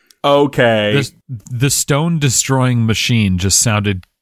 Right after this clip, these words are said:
Speaker 2: kitschy as it is, though.
Speaker 1: When
Speaker 2: "Here's
Speaker 1: she
Speaker 2: a little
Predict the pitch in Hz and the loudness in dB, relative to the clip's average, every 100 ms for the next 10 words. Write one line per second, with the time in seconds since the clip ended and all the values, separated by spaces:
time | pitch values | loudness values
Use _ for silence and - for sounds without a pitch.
0 | _ 113 98 - 117 - 107 90 90 - | _ -14 -8 -4 -4 -2 -2 -2 -4 -6
1 | 95 95 104 113 120 113 117 107 - - | -4 -2 0 0 0 0 0 -2 -4 -6
2 | 101 139 147 185 139 - - 143 139 | -2 0 2 2 2 2 2 2 0